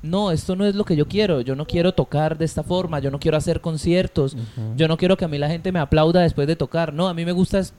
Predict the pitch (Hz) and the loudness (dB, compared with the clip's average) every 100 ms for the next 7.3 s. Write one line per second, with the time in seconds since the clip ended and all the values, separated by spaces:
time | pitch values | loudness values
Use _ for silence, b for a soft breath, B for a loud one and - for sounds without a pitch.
0 | - - 190 214 233 202 208 311 - _ | -2 0 4 4 4 2 0 0 -6 _
1 | b b b b b b - 160 180 175 | b b b b b b -12 0 2 2
2 | 208 208 220 226 196 180 190 208 214 165 | 2 4 4 2 -2 0 0 -2 0 2
3 | 175 180 196 208 208 214 190 165 190 202 | 2 0 0 0 -2 -4 -6 -6 -8 -10
4 | 190 160 160 190 180 160 156 190 185 175 | -10 -8 -8 -8 -6 -6 -2 -4 -2 -6
5 | 151 147 151 175 180 175 143 147 175 175 | -6 -8 -8 -8 0 4 4 2 -2 -6
6 | 180 185 175 170 139 127 120 131 143 160 | -4 -4 -4 -4 -2 -2 -2 -2 -2 -2
7 | 147 143 | -4 -8